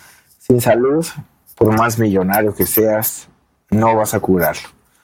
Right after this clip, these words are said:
¿no? Entonces, la salud es de nosotros, hay que cultivarla, es tu, como dicen, es tu templo y cuídalo y tal, sí, está perfecto.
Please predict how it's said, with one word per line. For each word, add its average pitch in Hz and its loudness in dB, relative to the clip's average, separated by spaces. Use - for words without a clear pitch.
¿no? 143 2
Entonces, 143 2
la 127 4
salud 139 0
es 151 0
de 143 2
nosotros, 123 0
hay 123 2
que 127 0
cultivarla, 113 2
es 110 -2
tu, 117 2
como 113 2
dicen, 120 2
es 113 -2
tu 123 2
templo 107 2
y 95 0
cuídalo 107 2
y 95 -2
tal, 107 2
sí, 104 2
está - -2
perfecto. 107 0